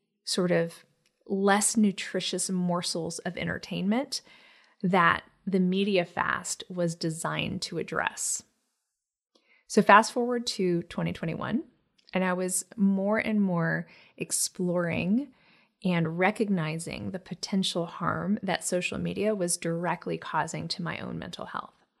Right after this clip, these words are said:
One of my podcast guests, Tracy Stanley, described to me, I think during our interview or maybe before,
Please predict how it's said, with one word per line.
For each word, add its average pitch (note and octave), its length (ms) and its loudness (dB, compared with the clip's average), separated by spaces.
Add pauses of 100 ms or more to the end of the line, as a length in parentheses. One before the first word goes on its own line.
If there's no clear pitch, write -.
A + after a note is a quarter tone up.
(540)
One G3 140 6
of G3 40 6
my G3 100 4
podcast F#3+ 540 -4
guests, - 540 -4 (140)
Tracy F#3+ 360 0
Stanley, E3 520 -4
described F#3 640 -2
to G#3+ 100 0
me, E3+ 340 0
I F3 100 -8
think F#3+ 260 -4
during F3 380 -4
our - 140 -6
interview E3 420 -6
or D#3+ 60 -4
maybe D#3+ 220 -6
before, E3+ 640 -4